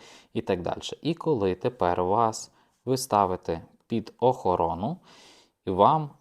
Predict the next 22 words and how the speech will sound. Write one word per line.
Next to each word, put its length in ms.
коли 280
відбувається 720
тепер 380
сповіщення, 1080
допустимо, 640
якесь, 440
ви 200
тепер 360
можете, 520
от, 340
отак 380
воно 180
буде 280
відбуватися, 760
і 80
ви 120
можете 440
зайти 360
і 140
подивитися. 720
Для 160
прикладу, 680